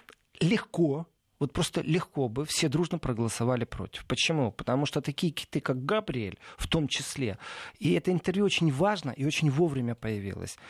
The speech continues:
чтобы ни у кого в мыслях не было, что России что-то нужно показать, доказать. Вот это важный момент,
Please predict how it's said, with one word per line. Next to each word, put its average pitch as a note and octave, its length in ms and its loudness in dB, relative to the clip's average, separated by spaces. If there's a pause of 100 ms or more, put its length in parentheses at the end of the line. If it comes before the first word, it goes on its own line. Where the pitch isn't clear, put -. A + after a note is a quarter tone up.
(140)
чтобы C#3+ 300 0
ни F#3 60 4
у F3+ 60 2
кого F#3 260 4
в C#3 100 0
мыслях F3 540 2
не F3+ 240 6
было, A#2 360 -2 (280)
что C#3+ 300 2
России E3 420 2
что-то F#3 320 0
нужно C#3+ 260 2
показать, C#3+ 800 0
доказать. B2+ 600 0
Вот G3+ 100 2
это - 140 -4
важный F#3 260 2
момент, F#3 440 -2